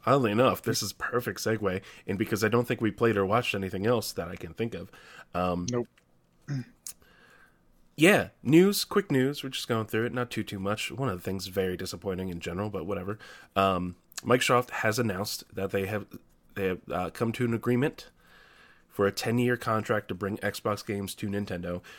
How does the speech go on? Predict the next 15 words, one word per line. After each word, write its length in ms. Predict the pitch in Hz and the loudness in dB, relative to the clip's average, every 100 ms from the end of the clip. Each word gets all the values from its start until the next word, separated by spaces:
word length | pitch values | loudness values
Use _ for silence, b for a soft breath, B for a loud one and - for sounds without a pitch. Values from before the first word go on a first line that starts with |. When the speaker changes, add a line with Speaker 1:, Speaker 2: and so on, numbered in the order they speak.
| B - | B -8
Speaker 1:
Specifically, 1040 | - - 156 - 180 170 196 190 190 185 | -4 -2 0 2 2 2 0 0 0 2
a 100 | 123 | 2
lot 260 | 113 110 117 | 4 4 4
of 100 | 120 | 0
it 80 | |
was 240 | 101 104 - | -2 -6 -6
mostly 640 | 104 104 98 98 107 - 110 | -6 -4 0 0 0 -4 -4
talking 420 | 104 101 92 - _ - | -4 -4 -6 -10 _ -20
very 300 | 101 117 135 | 2 6 6
specifically 600 | 127 - - 117 98 98 | 2 -4 -4 -4 -2 -4
about 300 | 90 95 - | -2 -2 -4
Call 200 | - 90 | -6 -6
of 60 | 85 | -4
Duty. 280 | 85 - - B B _ | -8 -10 -20 B B _
Um, 400 | 87 85 76 - | -4 -4 -6 -12